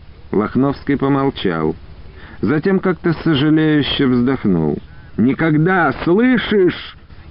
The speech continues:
вскричал Полипов, поднялся. «Слышу, не ори», — ответил Лохновский. «Сядь». Он чуть приподнял голову. Этого было достаточно, чтобы Полипов плюхнулся обратно на свое место.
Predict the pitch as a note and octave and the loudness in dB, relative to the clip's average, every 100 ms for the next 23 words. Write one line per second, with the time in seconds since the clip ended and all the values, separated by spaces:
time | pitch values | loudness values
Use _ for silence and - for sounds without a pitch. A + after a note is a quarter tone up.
0 | - - - C#3+ C3 D3 B2 A2 C3+ C3 | -16 -12 -2 0 0 0 0 0 2 2
1 | G2 E2 F#2 - A#2+ G#2 F#2 E2 D#2+ G#2 | 2 0 -4 -2 0 2 2 0 -2 -4
2 | - C3+ G#2 D#2+ A2 C#3+ B2 F#2 D#2 C#2+ | -2 0 0 0 0 0 0 0 0 -2
3 | - - - - - F2+ F#2 E2 F2 F2 | -10 -16 -18 -14 -6 -4 0 0 2 2
4 | E2+ - E2 D#2+ - E2 D#2 - E2 D2 | 0 0 -2 -2 -2 0 0 -2 -2 -2
5 | - - - - - - - - - - | -6 -14 -16 -16 -18 -18 -16 -16 -18 -20
6 | - - - - D3 D3+ - E3+ D3+ - | -20 -20 -16 -4 -2 0 2 0 0 -10
7 | - - - - - D3 - E3 C#3+ D3+ | -20 -20 -20 -4 0 0 2 0 2 2
8 | D#3 C3 G#2 F2+ E2 D#2 - - - - | 2 2 2 2 0 -2 -4 -8 -20 -20
9 | - - - - C3+ E3+ E3+ F#3 F3+ F3+ | -20 -20 -14 -6 0 2 2 2 2 0
10 | D#3 G3 F#3 F3 F3 E3+ D#3 - D#3+ D#3+ | 0 0 2 0 2 0 0 0 2 2
11 | D#3 E3 F#3 F3 C#3+ - F3+ F3+ E3+ E3+ | 2 2 2 0 -2 0 0 2 2 2
12 | D3 F3+ D#3 D3 F3 C#3+ D#3 D#3+ D#3 D#3 | 2 0 2 2 2 2 2 2 0 0
13 | D#3+ E3 D3+ G2+ - - | 2 2 2 0 -2 -6